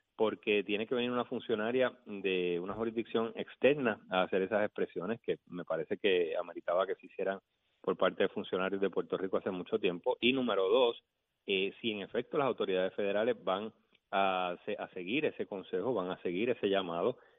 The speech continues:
de investigar los apagones frecuentes y constantes de parte de Luma. Eh, y creo que también,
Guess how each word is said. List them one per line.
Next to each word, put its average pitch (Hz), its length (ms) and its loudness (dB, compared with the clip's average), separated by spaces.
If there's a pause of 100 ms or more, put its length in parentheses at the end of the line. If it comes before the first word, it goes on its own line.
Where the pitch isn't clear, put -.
(140)
de 98 140 4
investigar 92 720 2
los 90 580 2
apagones 92 680 -2 (180)
frecuentes 101 640 0 (180)
y 101 80 -10
constantes 95 640 0
de 107 100 0
parte 85 300 -2
de 113 120 6
Luma. 98 300 -4 (480)
Eh, 139 220 0
y 117 160 -2
creo 156 360 6
que 110 120 -2
también, 104 520 -4